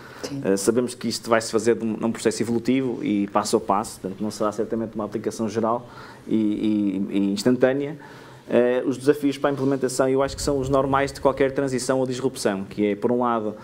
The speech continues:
Speaker 2: haver a confiança, portanto, captar a confiança das pessoas. Portanto, a questão da confiança é muito importante quando se transforma e quando se muda de um sistema baseado em,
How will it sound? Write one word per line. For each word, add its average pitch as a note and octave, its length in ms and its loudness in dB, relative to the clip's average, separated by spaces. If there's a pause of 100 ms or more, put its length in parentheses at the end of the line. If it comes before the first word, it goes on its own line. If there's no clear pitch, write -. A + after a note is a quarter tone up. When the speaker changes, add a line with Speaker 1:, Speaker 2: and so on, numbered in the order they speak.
(300)
Speaker 2:
haver B2+ 160 8
a B2 40 4
confiança, B2 680 -2
portanto, A2+ 320 -2 (100)
captar C#3 300 4
a D#3+ 40 -2
confiança C3 420 -2
das A2+ 120 0
pessoas. - 380 0
Portanto, - 320 -6
a - 60 0
questão A2+ 260 2
da A#2+ 60 0
confiança B2+ 320 0
é - 20 2
muito C3 160 -2
importante B2+ 300 0
quando C3 160 0
se - 80 -10
transforma C3 480 2
e - 20 -2
quando B2+ 180 -2
se C3 140 -4
muda C3+ 160 4
de C3 80 -6
um C#3 60 -4
sistema B2 440 2 (280)
baseado B2+ 320 4
em, A#2+ 180 -2